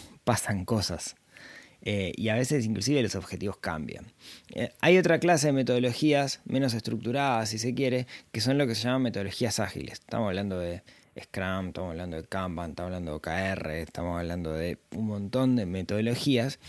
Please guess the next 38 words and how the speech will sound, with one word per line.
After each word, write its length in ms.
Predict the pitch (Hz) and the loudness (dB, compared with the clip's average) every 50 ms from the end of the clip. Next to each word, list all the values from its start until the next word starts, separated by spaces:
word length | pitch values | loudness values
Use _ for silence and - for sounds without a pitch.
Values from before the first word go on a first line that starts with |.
| - - - - - | -16 -16 -18 -6 -2
que 100 | 139 131 | 0 2
tienen 200 | 139 170 175 175 | 4 4 6 6
la 120 | 165 143 | 6 6
particularidad 640 | - 143 131 120 147 127 135 131 131 131 139 143 147 | 4 2 2 2 2 2 4 4 4 4 4 6 6
de 120 | 151 147 120 | 6 6 4
que 80 | 127 | 2
se 100 | 120 - | 2 2
enfocan 360 | 123 113 - - 131 139 139 139 | 2 2 2 2 2 2 2 4
en 100 | 127 113 | 4 2
ventanas 340 | 107 107 95 120 117 120 | 2 0 -2 -2 -2 -2
de 80 | 123 120 | -2 -2
tiempo 300 | 110 120 120 117 120 113 | 0 0 0 0 2 2
mucho 240 | 113 120 117 - 113 | 2 2 2 2 2
más 160 | 113 104 - | 0 0 2
chicas 340 | - 143 139 - 143 131 - | 2 2 4 4 2 2 2
sin 140 | - 107 92 | -2 -2 -4
dejar 300 | 90 - - 127 113 107 | -4 -2 0 0 2 2
de 60 | 107 | 2
ver 120 | 113 110 | 2 2
el 100 | 110 98 | 2 0
objetivo 380 | 98 - - 101 - - 104 101 | 0 -2 -2 -6 -2 -2 0 0
en 60 | 101 | 0
el 100 | 101 98 | 0 0
largo 240 | 90 80 78 78 69 | -2 -2 -4 -6 -8
plazo. 360 | - - - - - - - - - - - - - - - - - - - - - - - - - - _ _ _ _ _ _ | -8 -10 -12 -10 -12 -12 -14 -18 -18 -16 -16 -14 -14 -16 -16 -18 -20 -20 -20 -20 -20 -20 -20 -20 -20 -20 _ _ _ _ _ _
Cuando 240 | - 156 156 156 151 | 8 10 12 12 10
aplicamos 540 | 135 147 165 160 - 226 233 226 202 160 | 10 8 6 6 8 6 8 8 6 6
esas 160 | 160 185 175 160 | 6 6 6 6
metodologías 560 | 156 135 127 127 120 117 107 - 139 117 - | 6 6 6 4 4 4 4 4 2 2 2
que 160 | - 104 95 | 0 -2 -2
no 280 | 90 92 101 110 113 117 | 0 0 0 2 2 0
están 280 | 110 - - 110 104 | 0 0 0 -2 0
pensadas 320 | 92 95 90 - 101 104 85 | 0 -2 -2 -2 -2 0 0
para 100 | 92 92 | -2 -2
finanzas, 420 | - 107 117 123 127 120 104 90 | 0 2 2 4 2 2 0 0
están 180 | 80 - 82 95 | -4 -4 -4 -4
pensadas 400 | 95 104 101 - - 107 107 101 | -2 -4 -4 -2 0 0 0 0
para, 220 | 90 78 69 62 | 0 -2 -6 -10